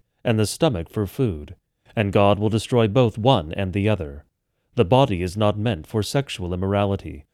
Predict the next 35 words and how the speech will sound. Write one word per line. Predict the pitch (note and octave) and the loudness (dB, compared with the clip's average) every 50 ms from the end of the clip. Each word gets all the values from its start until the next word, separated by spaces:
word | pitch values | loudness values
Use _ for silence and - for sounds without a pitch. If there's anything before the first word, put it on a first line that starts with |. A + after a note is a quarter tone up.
| _ _ - | _ _ -2
but | - G2+ - | -2 -2 -2
for | - - F#2+ F2 | -2 -8 -4 -2
the | G#2+ G#2+ | 0 0
Lord, | G2 A#2+ B2 G#2 E2 C#2+ C#2 D2 E2+ - _ - | 2 2 2 2 0 -2 -8 -12 -16 -18 _ -6
and | B2+ G#2+ | -4 0
the | A2+ A2 G#2+ | 2 2 4
Lord | B2+ C#3 B2 F#2+ E2+ E2 - | 4 4 4 4 0 -2 -4
for | G#2 F#2 | -4 -4
the | G#2 | -2
body. | F#2 A2 G#2 G#2 G2 E2 D2 C#2 D2 - _ _ _ _ _ _ _ _ _ _ _ | 0 2 2 2 2 0 -4 -12 -16 -18 _ _ _ _ _ _ _ _ _ _ _
And | - A2 G2+ F#2+ | -4 -4 -2 2
God | G2+ G2+ G2+ G#2 G2+ G2 G2+ | 4 6 6 6 4 4 4
raised | A#2 A2+ A2+ A2 G#2 A#2+ | 4 4 4 2 0 0
the | B2+ A#2+ | 0 2
Lord, | B2 D3 C3 F#2 D2 D2 C#2+ - - _ _ | 4 4 2 2 -2 -6 -10 -12 -16 _ _
and | - A#2+ G#2+ G#2+ | -6 -4 0 0
will | A2+ A#2 | 0 0
also | - B2+ C#3+ C#3 - - F2 | 4 4 4 2 2 0 -4
raise | D#2+ F#2 F#2+ F#2+ F2+ - | -2 0 0 0 0 0
us | A2+ G2+ - - | 0 0 0 0
up | C#3 G2 - - - | -2 -2 -2 -6 -6
by | - F#2+ F2 F2+ | -4 -2 -2 0
his | G2 F2+ | -2 -4
power. | - - - A#2 G#2+ F2+ D2 C#2+ D2 D2 - _ _ _ _ _ _ _ _ _ _ _ _ - | -4 -2 0 0 0 0 -2 -6 -12 -16 -18 _ _ _ _ _ _ _ _ _ _ _ _ -10
Do | G#2 G2+ A2 | -2 0 2
you | A2+ B2 C#3 C#3+ C#3+ | 4 4 4 4 4
not | D3 C#3+ C#3+ - | 4 2 2 0
know | A#2+ C#3+ B2+ F2+ E2 D#2+ | 0 0 0 0 0 0
that | G2+ - - | -2 -2 0
your | B2 A#2 G#2+ | 2 0 2
bodies | F#2+ B2+ C3 C3 G#2 E2+ D#2+ G2 | 4 4 2 2 2 0 -2 0
are | G#2+ G#2 | 2 2
members | G#2 G#2+ B2+ C3+ B2 G2 D#2+ D#2 D#2 | 4 4 2 2 2 0 0 -2 -4
of | F#2 E2 _ | -6 -6 _
Christ? | - - G#2+ F#2 D2+ C#2 C#2 - - - - | -2 -2 0 0 -2 -6 -10 -14 -16 -18 -20